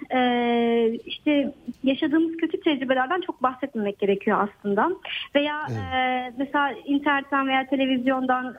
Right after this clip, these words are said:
Speaker 1: e, bu tarz şeylere çok maruz bırakmamak gerekiyor. Hani tabii elimizden geldiği kadar, hani çok her şeyi kontrol etmek mümkün değil ama hani elimizden geldiği kadar öncelikle bu tarz şeyleri, kötü tecrübeleri çocuklara çok yansıtmamak gerekiyor.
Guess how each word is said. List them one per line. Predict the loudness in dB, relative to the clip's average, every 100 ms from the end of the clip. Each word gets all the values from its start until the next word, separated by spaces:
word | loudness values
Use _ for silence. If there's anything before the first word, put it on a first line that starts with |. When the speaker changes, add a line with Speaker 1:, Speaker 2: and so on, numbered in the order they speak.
| -2
Speaker 1:
e, | 0 0 -2
bu | -2
tarz | 0 0 -4
şeylere | -6 -6
çok | -8 0
maruz | 2 2 -2 -2
bırakmamak | 0 0 -2 -2 -2 0
gerekiyor. | 0 2 2 2 0 _ -16 -2
Hani | 0
tabii | 2 0
elimizden | 2 2 0 0 0
geldiği | -2 -4 -8
kadar, | -12 -10
hani | -8 -8
çok | -8 -2
her | -2 0
şeyi | -6
kontrol | -2 0 0
etmek | 0 0 2
mümkün | 0 2 4
değil | 4 2
ama | 2 -2 -4 -10 -10 -2
hani | 0 2
elimizden | 2 0 0 -2 0
geldiği | -2 -2 -8
kadar | -2 0
öncelikle | 2 2 2 0 -4
bu | 0
tarz | -2 -2 -2
şeyleri, | 0 0 0
kötü | -4 0
tecrübeleri | -2 0 0 0 2
çocuklara | 0 2 0
çok | 2 0 0
yansıtmamak | -2 -4 -4 -4 -2
gerekiyor. | -2 0 -2 -2